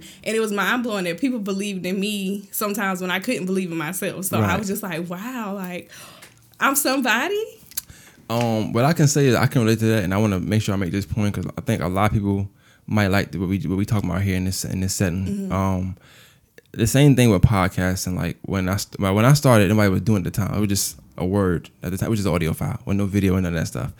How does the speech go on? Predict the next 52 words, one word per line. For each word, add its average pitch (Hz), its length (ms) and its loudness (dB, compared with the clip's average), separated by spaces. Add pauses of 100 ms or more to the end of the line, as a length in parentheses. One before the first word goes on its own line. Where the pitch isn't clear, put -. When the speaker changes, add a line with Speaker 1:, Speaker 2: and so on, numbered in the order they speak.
(260)
Speaker 2:
It - 100 -4
kind 98 160 0
of 87 200 -2
blossomed 101 480 4
into 98 240 -4
that 92 260 0
over 90 180 0
time 95 300 0
with 92 100 2
everybody 92 360 2
doing 98 280 2
it. 80 80 -4
But 95 240 0 (540)
I 107 40 2
remember 120 300 8 (120)
feeling 127 180 8
the 110 60 6
same 113 280 6
way. 98 280 4 (440)
Being 147 260 10
inconsistent, 131 580 6
not 113 220 4
really 117 200 4
caring 123 340 2
about 117 240 4
just 107 140 2
doing 120 220 6
something. 131 400 4 (320)
But 120 120 2
then 113 100 2
when 110 80 2
you 123 60 4
got 113 140 2
people 113 160 4
coming 117 300 4
to 127 100 4
you 117 240 4
and 98 140 2
asking 113 380 2
you 113 100 4
when 110 140 4
the 104 80 4
next 110 200 2
one 113 120 2
coming 113 260 4
out 104 160 4
or 98 300 0 (360)
giving 117 220 6
you 117 100 6
these 110 240 4
big 120 280 6
kudos 120 580 6